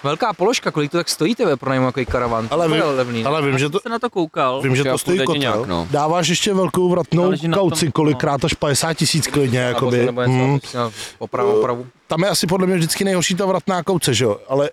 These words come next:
Speaker 2: ale jako nevyjde tě to podle mě, když si půjčíš karavan někde v půjčovně, tak tě to vyjde normálně, jak kdyby si jel na hotel, vole, letadlem, vole.
Speaker 1: Jo. Ale ono jako, <clears throat> no jasný. Při-, eh, jinak přijedeme do kempu, že jo, za, platí se ten karavan za stání a za osoby vlastně, plus ještě, když máte půjčený ten karavan,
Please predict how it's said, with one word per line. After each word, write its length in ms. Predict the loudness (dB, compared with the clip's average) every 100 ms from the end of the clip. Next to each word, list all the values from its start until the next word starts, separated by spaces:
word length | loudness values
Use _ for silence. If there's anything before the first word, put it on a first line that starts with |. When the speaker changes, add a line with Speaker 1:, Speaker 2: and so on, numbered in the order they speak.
| -2
Speaker 2:
ale 160 | 0
jako 180 | 0 0
nevyjde 320 | 0 2 0
tě 120 | -2
to 120 | -2 -2
podle 200 | 0 2
mě, 100 | 2
když 140 | 0
si 80 | -2
půjčíš 340 | -2 -2 -2
karavan 360 | 0 0 2 2
někde 220 | 2 0
v 80 | 0
půjčovně, 460 | -2 0 2 2
tak 120 | 0 -2
tě 120 | 0
to 200 | 0 -2 -4 -14 -12 -4
vyjde 280 | 0 2 2
normálně, 500 | 2 2 2 2 0
jak 100 | 0
kdyby 240 | 0 0
si 140 | 0
jel 80 | 0
na 60 | 2
hotel, 340 | 0 0 0
vole, 220 | 2 2 2
letadlem, 440 | 0 0 0 0
vole. 220 | 0 0
Speaker 1:
Jo. 60 | -4 -12 -18 -6
Ale 140 | -2
ono 180 | 0 0
jako, 180 | -2 -4 -2
<clears throat> 120 | 0
no 80 | 0
jasný. 260 | 0 -2 -4 -8 -12 -14 -18 -18
Při-, 100 | -6
eh, 100 | 0
jinak 240 | 0 0 -2 -6 -4
přijedeme 320 | -2 0 0
do 100 | -2
kempu, 320 | -2 -4 -2
že 100 | 0
jo, 340 | 2 4 2 -2
za, 440 | -8 -4 0 0 0
platí 220 | -2 -2 -2
se 160 | -2
ten 120 | -2 -2
karavan 340 | 0 0 0 -2
za 80 |
stání 380 | -2 -2 -2 -2
a 60 | -2
za 120 | 0
osoby 420 | 0 0 0 0
vlastně, 300 | 0 -2 -6
plus 240 | -8 -10 -10
ještě, 180 | -6 -4
když 120 | -2
máte 260 | -2 -4
půjčený 400 | -8 -8 -4 -2
ten 140 | -2 -2
karavan, 320 | -2 -2 -2